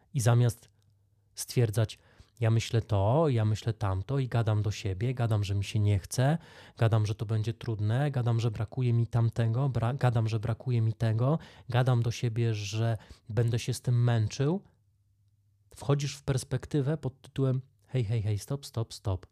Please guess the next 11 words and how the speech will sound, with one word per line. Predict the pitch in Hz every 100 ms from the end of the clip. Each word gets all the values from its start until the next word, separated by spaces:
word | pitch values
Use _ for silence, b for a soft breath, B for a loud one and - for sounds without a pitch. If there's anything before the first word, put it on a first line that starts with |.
| _ _ _ _ 107
Mój | 110 113 120
mózg | 170 202 - -
to | - 135
produkuje, | - 135 147 - 98 95 135 - _ _ _
te | 117
wszystkie | - - 160 -
informacje, | 170 151 147 127 95 90 - 110 143 b b b b -
ale | 120 131 139 -
czy | -
ja | 127 113
rzeczywiście | 117 - 110 160 - 147